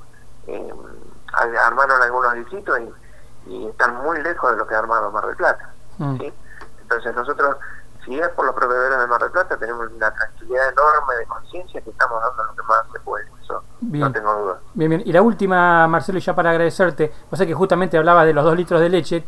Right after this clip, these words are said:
Speaker 2: hay un problema con eso que si bien, eh, la leche que se le da es larga vida, en algunos casos que es la líquida,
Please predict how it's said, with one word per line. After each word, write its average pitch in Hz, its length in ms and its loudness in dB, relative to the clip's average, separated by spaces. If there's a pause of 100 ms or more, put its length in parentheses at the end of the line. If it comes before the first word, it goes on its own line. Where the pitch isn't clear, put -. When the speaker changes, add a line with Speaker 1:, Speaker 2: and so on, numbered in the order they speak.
(140)
Speaker 2:
hay 143 180 0
un 160 120 -2
problema 165 360 4
con 165 140 2
eso 165 220 -2
que 139 220 -2
si 131 140 -6
bien, 160 240 0 (100)
eh, 117 340 -2
la 123 100 -2
leche 147 220 -4
que 143 100 -2
se 139 60 -8
le 147 100 -2
da 160 100 6
es 151 60 4
larga 156 300 4
vida, 175 260 4
en 143 60 2
algunos 147 420 0
casos 147 220 2
que 147 80 -2
es 120 40 -4
la 139 100 0
líquida, 165 500 0